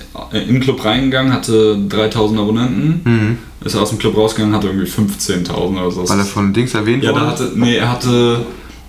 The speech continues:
Speaker 1: es gab ein Video, was ihn so richtig vorgestellt hat.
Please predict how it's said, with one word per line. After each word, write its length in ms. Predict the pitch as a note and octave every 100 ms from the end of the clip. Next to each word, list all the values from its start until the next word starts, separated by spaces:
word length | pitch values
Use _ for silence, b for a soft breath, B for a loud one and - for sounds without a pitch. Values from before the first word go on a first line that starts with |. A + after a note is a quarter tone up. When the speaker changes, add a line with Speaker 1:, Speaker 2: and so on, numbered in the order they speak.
| -
Speaker 1:
es 100 | -
gab 220 | B2 A2+
ein 240 | - C3+ B2
Video, 400 | C3 C3+ A#2 G#2
was 160 | G#2
ihn 140 | G2+ A2+
so 100 | A2
richtig 260 | A2 G#2+
vorgestellt 600 | - B2+ A2 G2 F#2 F2 G2
hat. 160 | F2+